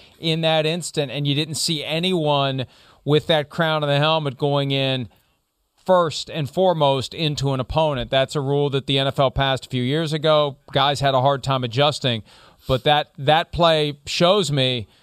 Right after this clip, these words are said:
that players have made the necessary adjustment. Not that it happens a hundred percent of the time that way, but if you're ever gonna see,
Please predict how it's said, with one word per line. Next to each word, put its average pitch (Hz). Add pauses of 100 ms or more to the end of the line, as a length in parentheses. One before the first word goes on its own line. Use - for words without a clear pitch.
(320)
that 135
players 151
have 151
made 147 (440)
the 131
necessary 147
adjustment. 160
Not 170
that 175
it 160
happens 156
a 147
hundred 156
percent 143
of 123
the 127
time 196
that 151
way, 127 (480)
but 170
if 170
you're 170
ever 226
gonna 202
see, 143